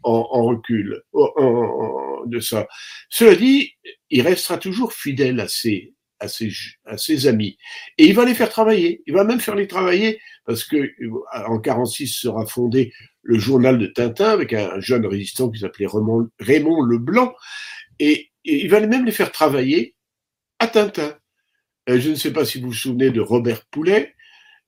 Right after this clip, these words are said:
qui est un, un, un, un romancier important, un scénariste de cinéma belge, et surtout un très grand,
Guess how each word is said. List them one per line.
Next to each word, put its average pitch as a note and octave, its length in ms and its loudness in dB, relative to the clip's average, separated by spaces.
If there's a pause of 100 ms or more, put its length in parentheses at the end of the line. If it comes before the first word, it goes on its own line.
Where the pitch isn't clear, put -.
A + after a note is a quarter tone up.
(240)
qui - 180 0
est A2+ 220 -2
un, G#2+ 240 0 (120)
un, G#2 260 -4 (300)
un, A2 460 -2
un A2+ 180 -4
romancier B2+ 840 0 (280)
important, D#3+ 760 -4 (480)
un B2+ 580 0
scénariste G3+ 500 2
de D3+ 60 -6
cinéma C3+ 720 -6 (180)
belge, - 400 -4 (500)
et C#3+ 340 -2
surtout C#3+ 420 -6
un G#2 140 -8 (160)
très A#3+ 260 0
grand, C3+ 380 -6